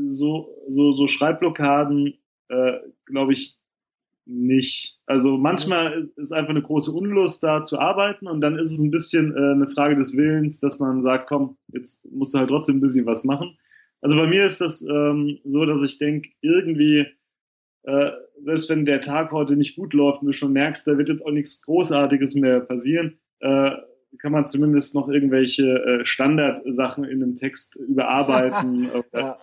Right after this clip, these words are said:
Speaker 2: ja. Ach
Speaker 1: so.
Speaker 2: so, ich dachte so raushauen, so Floskeln, ähm, aber
Speaker 1: Ja,
Speaker 2: überarbeiten,
Speaker 1: also ich,
Speaker 2: klar.
Speaker 1: ich glaube, also ich glaube, an sich ist, äh, dieses, ähm, diese, diese Schreibblockaden, ich glaube, es ist tatsächlich auch oft so ein bisschen so eine, so eine,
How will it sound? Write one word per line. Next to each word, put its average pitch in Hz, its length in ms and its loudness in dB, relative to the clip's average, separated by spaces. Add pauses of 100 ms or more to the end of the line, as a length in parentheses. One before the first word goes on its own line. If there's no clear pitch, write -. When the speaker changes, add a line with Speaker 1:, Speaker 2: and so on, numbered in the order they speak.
Speaker 2:
ja. 139 240 -8 (180)
Ach 147 80 -6
Speaker 1:
so. 156 80 0
Speaker 2:
so, 151 140 4
ich 147 100 0
dachte 147 240 -2
so 139 140 -4
raushauen, 139 640 -2
so 139 100 -8
Floskeln, 139 600 -4 (480)
ähm, 127 400 -2 (260)
aber 139 160 0
Speaker 1:
Ja, 160 80 4
Speaker 2:
überarbeiten, 143 320 2
Speaker 1:
also 190 160 0
ich, - 60 -8
Speaker 2:
klar. 139 120 -6
Speaker 1:
ich - 180 -6
glaube, 202 420 0 (960)
also 160 180 0
ich 165 100 0
glaube, 196 360 0
an 165 140 -2
sich 185 160 0
ist, 185 220 -4
äh, 151 340 2 (180)
dieses, 147 400 0
ähm, 131 680 0 (800)
diese, 139 180 4
diese 135 260 2
Schreibblockaden, 160 720 0 (140)
ich 147 140 -4
glaube, 180 240 0
es 165 180 -2
ist - 100 -16
tatsächlich 156 440 0
auch 131 180 0
oft 139 220 -4
so 139 140 2
ein 123 80 2
bisschen 139 340 0
so 123 160 4
eine, 120 120 0
so 117 120 0
eine, 113 880 -2